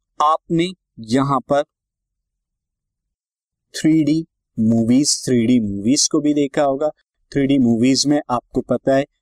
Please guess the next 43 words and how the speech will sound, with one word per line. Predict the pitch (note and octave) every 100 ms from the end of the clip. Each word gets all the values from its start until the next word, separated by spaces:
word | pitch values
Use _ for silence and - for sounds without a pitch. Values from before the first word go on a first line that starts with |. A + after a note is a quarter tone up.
| _ -
कि | A2+
आपके | A2+ A#2 - C#3+
एस्पेक्ट्स | - - C#3 C3 - -
जो | C3
हैं, | C3+
स्पेशल | - - D#3 - F3+
तरह | D#3+ C3+
के | A2 B2+
एस्पेक्ट्स | A2+ - - B2 - B2+
वहां | A#2 A2
पे | C3+ D3 _ _ -
आप | A2+ -
लगा | A2+ G#2+ G#2+ -
के | C#3+ - _ _ _ _
उसे | - C3+ B2
देखते | G2+ G#2+ - -
हैं। | G2 E2+ _ _ _ _
लेकिन | F#3 F3+ F#3 -
थ्री | F3+ G3
डी | G3 D3+
के | D3+
अंदर | B2+ C#3+ -
क्या | F3+ G3
नया | E3 B2+ A#2+
हो | A2
जाता | A2+ A2 C#3+
है, |
टू | - D3+ A#2+
डायमेंशन। | G#2+ G2 F2+ - - _ _ _ -
स्टूडेंट, | - G#3 G3
वहां | B2+ A2 C#3 F3+ G3
पर | D#3 A2+
जो | A2+
है | G#2
टू | - _ A3 A#3
डायमेंशन | F#3+ C#3 B2 A#2+ - B2+
के | B2 C#3+
अंदर | B2 C3+ C#3
यानी | B2 C3 -
टू | E3+ G3
डी | F3 C#3
के | C3
अंदर | A2+ A2 C#3+